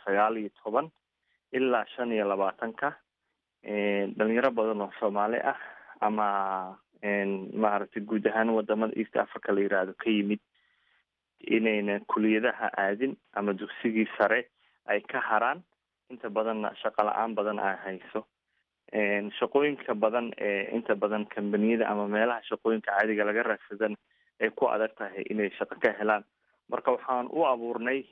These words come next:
een, anaga laftigeena intaan dib iskugu noqonay, fursado shaqo u abuurnay. Een, mid ka mid a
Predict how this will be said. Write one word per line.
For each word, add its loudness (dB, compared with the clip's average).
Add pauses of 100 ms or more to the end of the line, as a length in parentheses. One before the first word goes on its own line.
(120)
een, -4
anaga 0
laftigeena 0
intaan -2
dib 0
iskugu 2
noqonay, -2 (560)
fursado 0
shaqo -2
u 2
abuurnay. 0 (480)
Een, 0
mid 2 (100)
ka 2
mid 4
a 2